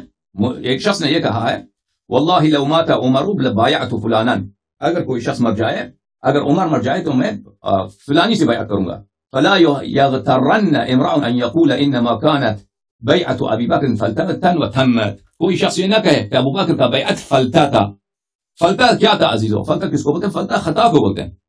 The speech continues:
فلتا سقطہ کو بولتے ہیں، یعنی غلطی کو بولتے ہیں۔ تم، ابو بکر، عمر کیا کہتا ہے؟ کہتا ہے کہ اس بات پہ تم دھوکہ نہ کھاؤ کہ ابو بکر کی بیعت غلطی سے ہو گئی،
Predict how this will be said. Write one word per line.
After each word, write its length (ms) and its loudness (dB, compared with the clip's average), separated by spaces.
فلتا 540 0
سقطہ 340 -2
کو 220 0
بولتے 160 -6
ہیں، 160 -12
یعنی 220 0
غلطی 280 2
کو 120 4
بولتے 200 0
ہیں۔ 80 -14
تم، 140 -4
ابو 200 2
بکر، 180 2
عمر 440 0
کیا 120 2
کہتا 300 -2
ہے؟ 60 -18
کہتا 340 0
ہے 80 0
کہ 60 -2
اس 120 2
بات 360 2
پہ 140 0
تم 500 2
دھوکہ 340 0
نہ 80 0
کھاؤ 200 4
کہ 60 -2
ابو 140 2
بکر 240 0
کی 100 6
بیعت 260 2
غلطی 300 4
سے 100 4
ہو 140 6
گئی، 160 0